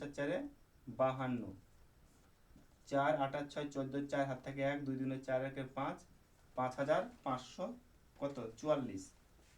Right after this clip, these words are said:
সমান কত হবে? পাঁচ হাজার পাঁচশো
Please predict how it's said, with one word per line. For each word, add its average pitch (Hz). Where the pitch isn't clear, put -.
সমান 123
কত 131
হবে? 147
পাঁচ 131
হাজার 131
পাঁচশো 123